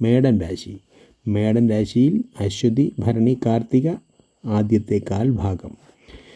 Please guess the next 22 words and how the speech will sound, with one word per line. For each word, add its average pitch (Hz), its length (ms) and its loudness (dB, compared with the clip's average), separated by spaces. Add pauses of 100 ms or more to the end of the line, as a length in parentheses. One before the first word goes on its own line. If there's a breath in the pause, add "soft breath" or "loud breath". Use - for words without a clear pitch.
(260 soft breath)
മിഥുനം 165 400 4 (100)
രാശി 147 420 4 (200)
മേടൻ 120 340 2
രാശിയുടെ 117 480 2
മൂന്നാം 110 440 2
ഭാവത്തിൽ 107 520 -4 (720 soft breath)
രാജയോഗം 107 920 2
സൃഷ്ടിക്കുന്നു. 95 580 -4 (920 soft breath)
ഇതുകൊണ്ടുള്ള 117 520 4
നേട്ടങ്ങൾ 104 500 -4 (260)
ചെയ്യുന്ന 131 460 6
ഏതൊരു 135 320 2
കാര്യത്തിലും 104 560 -2 (120)
വിജയം 113 400 2
നേടാൻ 117 340 4
സാധിക്കും. 110 560 -2 (840 loud breath)
പുതിയ 127 260 8
ബിസിനസ് 123 480 2
സംരംഭങ്ങൾ 127 720 2
തുടങ്ങാൻ 123 460 0 (240)
മികച്ച 107 420 0
സമയം. 104 460 -2